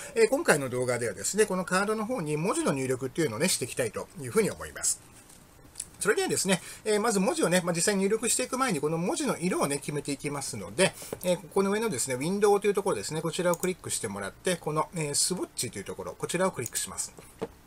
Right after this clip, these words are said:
はい、そうするとこの右上に見てもらって分かるように、これがスウォッチパネルになりますんで、まあ、ここでね、色を決めていきます。まあ、今回はちょっと茶色っぽい色にしましょうかね。この辺の色にしてみたいと思います。はい。そうするとですね、こちら、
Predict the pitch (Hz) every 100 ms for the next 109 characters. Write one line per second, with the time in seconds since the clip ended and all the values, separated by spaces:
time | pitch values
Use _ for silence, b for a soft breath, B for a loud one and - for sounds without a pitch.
0 | - - - - - - 302 - 214 185
1 | 170 190 214 220 185 131 120 123 135 117
2 | 110 208 214 - 180 - 190 143 107 92
3 | 92 95 - 95 165 - B B 247 220
4 | 208 233 262 175 175 151 - 107 101 101
5 | 104 104 - 196 208 240 339 - - 165
6 | 135 151 156 185 - 233 113 95 104 -
7 | 101 98 113 - 135 135 131 135 95 -
8 | - - - - - - - - - -
9 | - - - - - B B B - 311
10 | 392 208 143 185 185 175 202 190